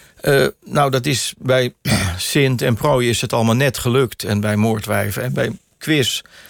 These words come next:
eh, is dat niet gelukt. Die heeft het, die is niet goed verkocht, die heeft het niet goed gedaan in de bioscoop. En dan ben je al je salaris eigenlijk kwijt. Dus, ehm, ja, dat is een beetje een rare manier van, van films maken. Eh, dus,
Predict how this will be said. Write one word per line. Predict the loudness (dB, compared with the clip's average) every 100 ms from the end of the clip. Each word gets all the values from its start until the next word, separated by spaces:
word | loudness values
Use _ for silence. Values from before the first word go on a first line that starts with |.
| -20 -20 -20 _
eh, | 0 2 2
is | 0 0
dat | 2
niet | 0 2
gelukt. | 2 2 0
Die | -2 0
heeft | 0 -2
het, | -8
die | -4 -2 0
is | 0
niet | -2
goed | -2 -4
verkocht, | -4 0 0 0 -2
die | -2
heeft | -2
het | -2
niet | -4 -4
goed | -8
gedaan | -4 0 0 0
in |
de | 0
bioscoop. | -2 -2 -2 0
En |
dan | 0
ben | 2
je | 2 -2 -6
al | -2 0
je | 0
salaris | -2 0 0 0
eigenlijk | -2 -2 -4
kwijt. | -4 -4 -4
Dus, | -4 -4 -10 -18 -16 -16 -18 -20 _ -4
ehm, | 2 4 4 2 -2 -10 _ -6
ja, | -2 0
dat | 0
is | -2
een | 0
beetje | 0 2
een |
rare | 2 0 0
manier | 0 0 0 0
van, | 0 0 0 -2
van | -4
films | -2 -2 0
maken. | 0 2 2 0 0 0 0 -2
Eh, | -2
dus, | -2 -2